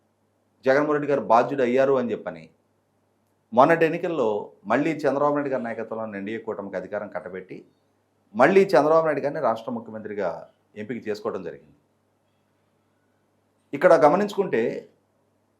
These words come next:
ఇవాళ దక్షిణాదిలో ఇరుగు పొరుగునున్న మిగిలిన రాష్ట్రాలు తెలంగాణ, తమిళనాడు, కర్ణాటక, ఈ మూడు రాష్ట్రాల సరసన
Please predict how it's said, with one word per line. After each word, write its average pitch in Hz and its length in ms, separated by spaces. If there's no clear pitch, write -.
ఇవాళ 170 200
దక్షిణాదిలో 190 680
ఇరుగు 180 240
పొరుగునున్న 170 440
మిగిలిన 131 320
రాష్ట్రాలు 92 460
తెలంగాణ, 135 420
తమిళనాడు, 127 420
కర్ణాటక, 95 520
ఈ 175 140
మూడు 185 320
రాష్ట్రాల 190 480
సరసన 151 340